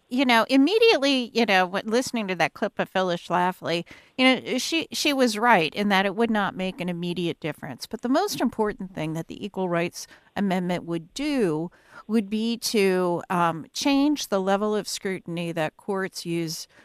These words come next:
when they are, um, examining cases of sex discrimination. So currently, the courts use a standard called strict scrutiny, um, when looking at instances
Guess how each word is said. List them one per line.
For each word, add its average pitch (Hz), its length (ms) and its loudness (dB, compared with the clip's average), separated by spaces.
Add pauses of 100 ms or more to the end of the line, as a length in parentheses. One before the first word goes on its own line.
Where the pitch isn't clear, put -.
(120)
when 185 160 -2
they 170 180 -2
are, 156 300 2
um, 160 340 -4
examining 170 720 -4
cases 160 520 -10
of - 160 -12
sex - 320 -12
discrimination. - 1000 -14 (440)
So 233 280 2
currently, 151 1000 -2 (280)
the 214 100 0
courts 302 640 -2
use 190 580 0
a 180 60 -8
standard 190 600 -4
called 165 360 -4
strict - 680 -6
scrutiny, 170 880 -6 (560)
um, 165 460 0 (240)
when 190 420 0
looking 202 360 0
at 160 220 2
instances 185 840 -4